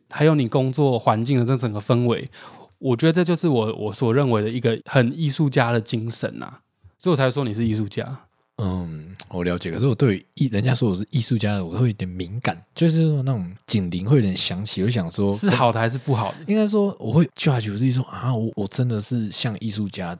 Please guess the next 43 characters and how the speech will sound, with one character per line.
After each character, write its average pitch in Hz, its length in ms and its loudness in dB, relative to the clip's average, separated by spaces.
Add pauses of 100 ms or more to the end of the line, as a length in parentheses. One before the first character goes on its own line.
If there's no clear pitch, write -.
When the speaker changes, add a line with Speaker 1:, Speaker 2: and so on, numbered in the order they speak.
(160)
Speaker 2:
这 101 140 -2
样 95 180 -2
子 - 80 -12
吗？ 87 80 -8
也 123 80 4
许 120 180 2
你， 90 260 -4
也 110 120 0
许 117 140 2
看 104 220 -2
我 82 120 -2
的 82 100 -8
那 92 140 -6
个 90 140 -6
外， 95 280 -2 (120)
外 107 140 -2
表 78 200 -8
呈 - 180 -8
现 92 100 -6
出 117 180 -2
来 110 60 2
的 107 60 -2
样 87 160 -4
子， 82 100 -16
Speaker 1:
嗯。 87 60 -12
Speaker 2:
你 90 80 -6
会 110 80 -4
觉 87 220 -8
得 87 40 -8
说， 90 280 -6
好 - 120 -6
像 92 240 -6
我 92 140 -4
做 113 160 0
这 107 80 0
个 104 80 2
东 98 180 -2
西 95 220 -2 (500)
就 95 120 -4
是 95 80 -2
手 78 220 -2
工 95 220 0
艺， 92 140 -4